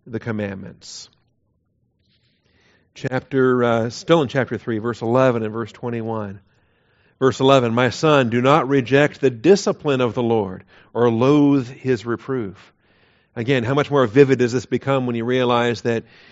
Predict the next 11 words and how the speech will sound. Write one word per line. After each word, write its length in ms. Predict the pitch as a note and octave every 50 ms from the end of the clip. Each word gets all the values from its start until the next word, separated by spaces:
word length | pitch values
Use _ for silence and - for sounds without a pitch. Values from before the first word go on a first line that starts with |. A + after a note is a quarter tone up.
| _ _ _ -
David 400 | G#2+ B2+ C3 C3+ C3 B2+ B2+ A#2+
is, 300 | A#2 A#2 A2+ G2+ - -
is 300 | C3+ - A2+ A2 G#2 F#2+
pouring, 380 | - - C#3 C3 C3 B2+ B2+ B2
that 140 | B2 B2 A2
David 220 | B2+ C3 C3 B2
and 80 | B2 A2+
Bathsheba 500 | B2+ B2 A2 - - C#3 C3+ C#3 A#2+ B2
are 140 | A#2+ A2+
pouring 400 | A2 - - C3+ C3 C3+ B2+ B2
this 300 | A#2+ A#2 A#2 G#2+ - -